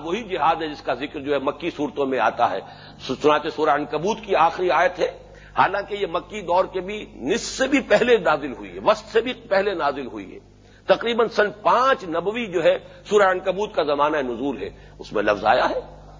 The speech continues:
"والذین جاہدوا فینا لنہدینہم سبلنا"،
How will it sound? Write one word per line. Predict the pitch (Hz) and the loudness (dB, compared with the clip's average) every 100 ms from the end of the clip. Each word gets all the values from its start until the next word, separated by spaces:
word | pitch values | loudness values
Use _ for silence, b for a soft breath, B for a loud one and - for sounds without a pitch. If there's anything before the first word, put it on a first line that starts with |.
| - - | -14 2
"والذین | 139 135 131 160 160 113 | 4 4 2 0 0 2
جاہدوا | 143 147 131 135 147 135 | 4 4 2 -4 -8 -8
فینا | - 175 156 147 139 | -6 -4 0 2 2
لنہدینہم | 127 127 135 - 113 127 170 196 156 151 156 127 151 139 135 | 2 0 0 -2 -4 0 2 2 0 0 0 -2 -2 -4 -8
سبلنا"، | 127 - 131 123 123 123 120 117 | -8 -4 -4 -2 0 2 4 2